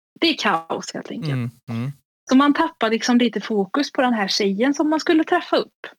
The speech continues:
Speaker 2: Mm.
Speaker 1: <laughs> Eh, glömmer av henne och sen så börjar Malmösystrar hetsa på Twitter och de skulle liksom spoila min identitet. Jag vet inte allt vad det var. Sen typ går det några månader och den här, vi,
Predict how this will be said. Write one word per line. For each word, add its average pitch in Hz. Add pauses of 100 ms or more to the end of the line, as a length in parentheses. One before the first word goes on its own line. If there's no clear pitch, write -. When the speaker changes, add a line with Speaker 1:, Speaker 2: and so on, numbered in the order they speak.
(220)
Speaker 2:
Mm. 156
Speaker 1:
<laughs> - (420)
Eh, 220 (240)
glömmer 277
av 285
henne 240
och 226
sen 233
så 240
börjar 233
Malmösystrar 214
hetsa 208
på 196
Twitter 220
och 208 (880)
de 226
skulle 214
liksom 202
spoila 202
min 202
identitet. 196 (100)
Jag 202
vet 196
inte 190
allt 185
vad 185
det 190
var. - (200)
Sen 311
typ 226
går 202
det 233
några 311
månader 294
och 233
den 240
här, 226
vi, 247